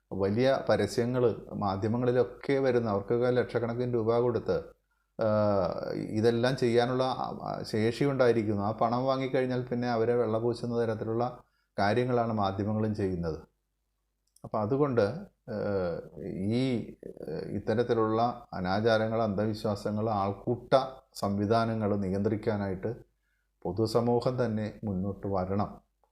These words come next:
ഇല്ലെങ്കിൽ വലിയ വലിയ, നമ്മൾ പഴയ കാലത്തിലേക്ക്, ഒരു കാലത്ത് നമ്മൾ ഓടിച്ചുവിട്ട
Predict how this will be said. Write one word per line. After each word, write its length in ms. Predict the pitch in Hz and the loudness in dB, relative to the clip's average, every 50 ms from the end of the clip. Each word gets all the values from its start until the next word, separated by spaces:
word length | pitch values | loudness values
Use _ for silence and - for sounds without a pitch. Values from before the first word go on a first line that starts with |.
| _ _ _ _ _ - | _ _ _ _ _ -8
ഇല്ലെങ്കിൽ 580 | 80 87 92 95 101 101 107 104 - - - - | -6 -4 -2 -2 0 0 0 0 -2 -4 -6 -6
വലിയ 360 | 92 90 92 101 107 110 113 | -4 -2 0 0 0 2 2
വലിയ, 460 | 113 113 104 101 104 107 110 113 110 - - - | 2 0 0 0 2 2 2 2 0 -2 -4 -6
നമ്മൾ 320 | 101 92 95 101 107 113 | -4 -2 -2 0 0 0
പഴയ 340 | 110 107 98 98 107 110 113 | 2 2 2 2 2 2 4
കാലത്തിലേക്ക്, 720 | 117 113 110 110 107 110 110 110 107 104 104 117 117 123 - - - _ _ _ _ _ - | 4 4 2 2 0 0 0 -2 0 0 0 0 -2 -2 -4 -14 -20 _ _ _ _ _ -4
ഒരു 160 | 98 92 113 | 0 2 4
കാലത്ത് 400 | 117 117 117 117 117 117 123 113 | 4 6 6 4 4 2 0 -2
നമ്മൾ 180 | 113 110 117 113 | 0 0 0 0
ഓടിച്ചുവിട്ട 640 | 113 110 113 113 120 117 - - 123 123 120 123 - | 2 2 2 0 0 -2 -4 -2 0 0 0 0 0